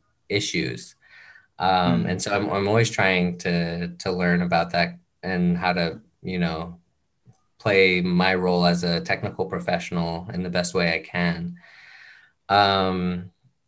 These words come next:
Speaker 1: I, I've had the great opportunity of, of working with a couple, um, communities through Engineers for a Sustainable World and, and through some of my other research, um, more surrounding, like,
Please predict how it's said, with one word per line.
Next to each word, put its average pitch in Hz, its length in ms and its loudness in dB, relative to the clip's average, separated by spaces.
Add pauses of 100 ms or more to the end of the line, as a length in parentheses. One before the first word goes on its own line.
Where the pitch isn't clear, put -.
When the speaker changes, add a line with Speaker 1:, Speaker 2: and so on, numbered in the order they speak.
(360)
Speaker 1:
I, 117 340 8
I've 113 80 4
had 120 160 4
the 110 80 2
great 107 480 6
opportunity 101 680 0
of, 87 140 2
of 90 180 -4
working 92 400 -2
with 90 220 -2
a - 60 -10
couple, 104 880 2 (160)
um, 82 720 0 (300)
communities 87 1120 0
through 107 380 4
Engineers 90 480 0
for - 120 -4
a 87 40 -4
Sustainable 87 640 -2
World 80 380 -2
and, 85 240 -4
and 87 200 -4
through 87 140 -6
some 87 220 -6
of 87 60 0
my 82 180 -2
other 85 180 -6
research, 82 600 -6 (920)
um, 98 600 2
more 135 340 6
surrounding, 135 540 4
like, 90 320 0